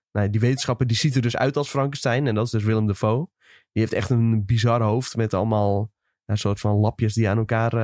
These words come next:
eh, gemaakt zijn. En, eh, eh, nou ja, wat er is dus gebeurd, hij had haar gevonden. Zij was ergens aangespoeld.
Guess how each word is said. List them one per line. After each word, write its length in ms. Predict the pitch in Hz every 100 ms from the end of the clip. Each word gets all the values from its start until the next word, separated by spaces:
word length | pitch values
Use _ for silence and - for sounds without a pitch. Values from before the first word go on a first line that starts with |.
| 104 101
eh, 60 | 98
gemaakt 440 | 117 110 107 -
zijn. 340 | 110 101 110
En, 280 | - - 90
eh, 80 | 67 - _ _ _ _ - - _ _ _ 113 107
eh, 60 | 101
nou 140 | 104
ja, 60 | 101
wat 160 | 117
er 220 | 123 117 -
is 180 | 127 123
dus 160 | 123
gebeurd, 340 | - 123 135 123
hij 140 | 123
had 140 | 127
haar 120 | 123 117
gevonden. 520 | - 143 143 135 131
Zij 100 | 120
was 100 | 120
ergens 200 | 104 -
aangespoeld. 720 | 123 127 - 127 120 135